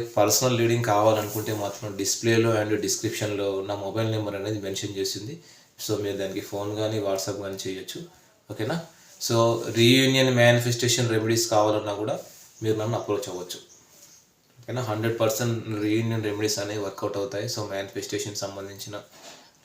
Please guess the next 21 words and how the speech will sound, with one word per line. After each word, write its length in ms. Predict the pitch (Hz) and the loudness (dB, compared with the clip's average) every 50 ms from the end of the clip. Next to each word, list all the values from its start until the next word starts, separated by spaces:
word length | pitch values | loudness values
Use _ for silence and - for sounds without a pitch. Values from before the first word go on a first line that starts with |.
| 107 101 | -2 2
law 120 | 104 104 107 107 | 4 6 6 6
of 60 | - 107 101 | 4 2 -2
attraction, 400 | - - 110 104 - - 107 104 - - 98 101 | -2 -2 -2 -2 -2 -4 -6 -6 -6 -4 -4 -4
affirmation 520 | - 117 110 113 104 104 101 - 110 104 | -2 -2 -2 0 0 -2 -2 -2 -4 -4
సంబంధించినటువంటి, 1120 | - 107 104 104 104 101 101 98 98 - 104 101 98 104 101 98 98 95 104 - - - - _ _ _ _ _ _ _ _ _ _ 113 | -4 -4 -4 -4 -4 -6 -6 -8 -8 -6 -6 -6 -6 -6 -6 -8 -6 -6 -8 -8 -8 -10 -18 _ _ _ _ _ _ _ _ _ _ -6
ఆ, 60 | 104 101 101 101 101 101 101 101 101 101 95 - - - | -4 -2 -2 0 0 0 0 0 0 -2 -4 -6 -8 -6
రెమెడీస్ 440 | 107 107 101 104 107 107 104 104 107 | -4 -2 -2 0 0 0 0 0 -2
ఏమైనా 260 | 104 104 104 101 101 | -2 -2 -4 -4 -4
కావాలన్నా 500 | 101 - 101 98 101 101 101 98 98 98 | -4 -2 0 0 2 0 0 -2 -6 -8
కూడా 220 | 98 98 104 - - - - - _ _ _ _ _ _ - - 117 | -6 -6 -4 -4 -6 -8 -10 -18 _ _ _ _ _ _ -16 -10 -6
నన్ను 180 | 113 104 101 98 | -6 -4 -2 -4
అప్రోచ్ 320 | 95 - 107 98 95 - | -2 -2 -2 -2 -2 -2
అవ్వండి. 400 | 95 90 90 90 95 90 - - - - _ - - _ - | -2 -4 -4 -4 -4 -6 -8 -10 -14 -20 _ -20 -20 _ -8
So, 180 | - - 110 107 | -4 0 2 2
రీయూనియన్ 480 | 104 104 104 110 113 113 117 117 113 110 | 2 2 2 2 2 2 0 0 -2 -2
రెమెడీస్ 300 | 107 107 110 107 - 104 | -2 -2 -2 -2 -4 -4
వచ్చేసి 320 | - - 104 101 - 113 | -6 -6 -6 -4 -4 -2
హండ్రెడ్ 260 | 101 101 104 98 - | -2 -2 -2 -4 -4
పర్సెంట్ 300 | 101 98 - 117 113 107 | -4 -4 -4 -4 -6 -6
వర్కౌట్ 300 | 101 90 - 104 92 - | -6 -8 -8 -10 -10 -10
అవుతాయి. 260 | 90 90 - 87 - | -12 -12 -12 -14 -14